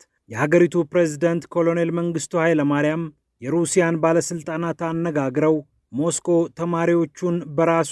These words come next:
ወጪ ለመላክ ተስማማች። ተማሪዎቹም በዚህ ተደሰቱ።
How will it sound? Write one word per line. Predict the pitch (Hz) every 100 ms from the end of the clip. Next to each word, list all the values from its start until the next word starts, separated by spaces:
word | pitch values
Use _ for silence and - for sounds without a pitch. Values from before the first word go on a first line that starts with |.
| 170 165
ወጪ | 165 160 165
ለመላክ | 165 165 165 165 -
ተስማማች። | 175 147 160 101 87 120 117 - _ _ _ 127
ተማሪዎቹም | 147 165 160 156 - 170 156
በዚህ | 151 147 156
ተደሰቱ። | 165 143 113 - -